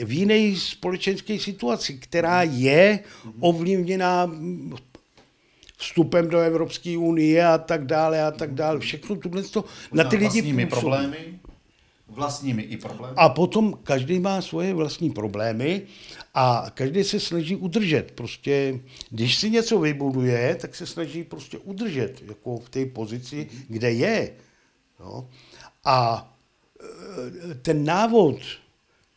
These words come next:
Speaker 1: zůstává stejnej. Jako sjednotit se, mít sílu a to hlavní,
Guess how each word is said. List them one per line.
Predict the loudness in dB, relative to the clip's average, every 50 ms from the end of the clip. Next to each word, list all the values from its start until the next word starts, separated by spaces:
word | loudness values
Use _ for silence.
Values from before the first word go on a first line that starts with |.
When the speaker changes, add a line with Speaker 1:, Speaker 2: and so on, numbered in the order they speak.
| _ _ _ _ -20 _ _ _ _ -18
Speaker 1:
zůstává | -14 -12 -10 -10 -6 -2 -2 0 2 2 4 4 4
stejnej. | 2 0 -2 0 6 8 10 10 10 10 10 8 8 6 0 -8 -18 _ _ _ _ _ _ _ _ _ _ _ _ _ _ -6
Jako | -6 -6 -2 2 2 4 4 2 -2 -12 -20 -20 -20 -20 _ _ _ _ _ _ _ _ _ -20 -20 _ _ _ _ _
sjednotit | -8 -4 -2 0 2 2 2 2 0 -4 -4 -2 -2 -4 -4 -4 -4
se, | 0 2 2 2 2 0 -4 -10 -18 _ _ _ _ _ _ _ _ _ _ _ _ _ _ _ _ -20 -20 -20 -18 -16 -16 -16 -10
mít | -2 2 2 4 2 2 -2
sílu | -4 -4 -2 0 2 4 4 6 6 8 6 6 4 2 -2 -8 -16 _ _ _ _ _ _ _ _ -20 -20 -20 -20 -20 _ _ 2
a | 4 6 6 6 6 4 2 0 -4 -12 -18 _ _ _ _ _ _ _ _ _ _ _ _ _ _ _ _ _
to | 2 4
hlavní, | 4 4 4 2 2 4 4 4 2 2 2 2 4 2 2